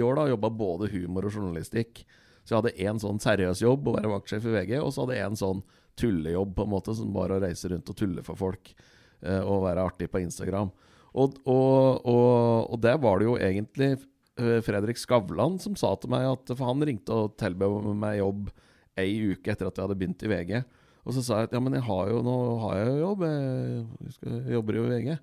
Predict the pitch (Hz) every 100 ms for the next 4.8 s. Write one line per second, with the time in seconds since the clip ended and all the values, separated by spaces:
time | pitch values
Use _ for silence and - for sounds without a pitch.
0 | _ _ _ _ _ _ - 107 139 185
1 | 185 196 185 196 196 185 190 190 170 -
2 | - - _ - - - - - 440 480
3 | - 427 - 339 - - 170 233 226 -
4 | 160 - 285 _ _ - 247